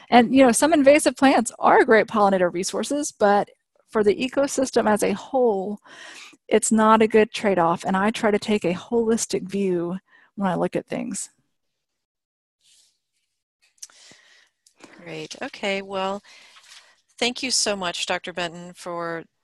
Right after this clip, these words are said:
Speaker 2: this incredible webinar that you've provided today, and I wanted to, um, give you an opportunity to say anything else if you wanted to share any last words before we close out.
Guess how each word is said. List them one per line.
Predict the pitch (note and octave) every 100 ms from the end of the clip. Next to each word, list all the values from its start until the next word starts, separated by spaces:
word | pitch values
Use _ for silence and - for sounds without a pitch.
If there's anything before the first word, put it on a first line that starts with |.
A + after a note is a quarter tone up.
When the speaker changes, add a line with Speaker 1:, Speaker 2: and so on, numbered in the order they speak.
| _
Speaker 2:
this | F3+ - -
incredible | F#3+ - G3 F#3 F3
webinar | E3+ E3+ E3 E3 E3
that | D#3+
you've | E3+ E3+ -
provided | F3+ F3 E3+ E3+ -
today, | F3 D#3+ D#3 E3 G3 -
and | D#3+ D#3+ D#3 D#3+ -
I | E3+
wanted | F3 F3 E3
to, | - - D#3+ D#3+ D#3+
um, | - D#3+ D3+ D3+ D#3+ _
give | F#3
you | F3
an | F3
opportunity | E3+ - - F#3+ F3+ F3+
to | F3
say | - F3+
anything | F3 F3 F#3
else | F#3 F#3 -
if | -
you |
wanted | E3+ F3 E3+
to |
share | F3 - F3+ F3
any | E3+
last | E3+ F3 F3+ -
words | F3+ G3 G3
before | - F3+ -
we | E3+ E3 E3+ F3
close | - G3 F#3+
out. | F#3+ A#3